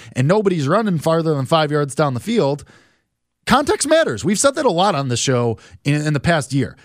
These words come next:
Context matters. You can't just blindly take things like the box score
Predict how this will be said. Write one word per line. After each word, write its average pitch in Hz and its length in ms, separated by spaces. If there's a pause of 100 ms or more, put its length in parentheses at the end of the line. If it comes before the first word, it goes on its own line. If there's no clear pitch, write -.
Context 220 680
matters. 107 340
You 123 60
can't 226 280
just 226 200
blindly 160 440
take 147 340
things 151 460
like 151 100
the 143 80
box 127 260
score 120 380